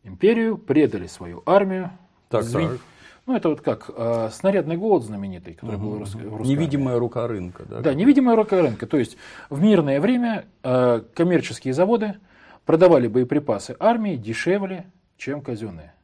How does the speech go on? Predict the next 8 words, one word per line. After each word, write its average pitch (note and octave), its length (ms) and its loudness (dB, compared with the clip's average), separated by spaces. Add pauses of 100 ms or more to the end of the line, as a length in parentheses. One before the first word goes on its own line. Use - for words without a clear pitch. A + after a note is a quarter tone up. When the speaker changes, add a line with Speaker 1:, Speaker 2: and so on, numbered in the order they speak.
(120)
Speaker 2:
Мгм. G#2 200 -10
Speaker 1:
Чуть-чуть, - 480 -6
но A#2+ 120 -12
дешевле. G#2 480 -14
Speaker 2:
Мгм, G#2 240 -10
мгм. G2 180 -12 (680)
Speaker 1:
И - 60 -6
вот, D#3+ 240 -2